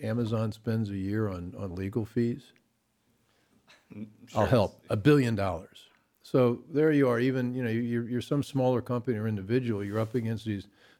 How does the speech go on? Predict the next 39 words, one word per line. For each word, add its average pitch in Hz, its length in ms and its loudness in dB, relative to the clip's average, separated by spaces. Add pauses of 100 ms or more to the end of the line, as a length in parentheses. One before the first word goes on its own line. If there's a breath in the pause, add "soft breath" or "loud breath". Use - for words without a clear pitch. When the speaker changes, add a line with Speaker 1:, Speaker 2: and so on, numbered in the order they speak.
Speaker 1:
not 123 140 0
just 131 240 -2
the 110 60 -6
government 107 540 -2
with 113 160 -8
unlimited 95 440 -6
resources, 95 600 -8
but 101 160 -12
these 98 160 -8
corporations 104 800 -4
have 98 200 -6
them 92 180 -12
as 90 120 -16
well. 104 420 -4 (640 soft breath)
Uh, 101 280 -2 (1400 soft breath)
Matt, 131 300 2
what 135 180 4
do, 165 260 4
how 165 160 2
does 180 180 0
it, 143 120 -4
how 147 120 0
much 156 240 0
money 143 280 2
are 107 40 0
we 110 140 0
gonna 113 220 0
raise 113 300 2
in 110 120 -2
this 98 160 -8
fund, 117 380 0
and 95 160 -6
can 110 180 -2
we 104 120 -2
go 110 200 0
out 113 200 0
and 104 160 -6
help 110 280 -6
pr-, 120 100 -4